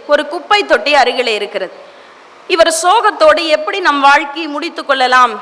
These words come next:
என்ன வாழ்க்கை இது?" அப்படின்னு நினைச்சுக்கிட்டு அந்த குப்பை தொட்டியை வெறித்து பார்க்கிறார்.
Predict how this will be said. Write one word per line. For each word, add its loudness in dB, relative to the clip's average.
என்ன -2
வாழ்க்கை 0
இது?" -2
அப்படின்னு -4
நினைச்சுக்கிட்டு -8
அந்த 0
குப்பை -4
தொட்டியை -2
வெறித்து 0
பார்க்கிறார். 2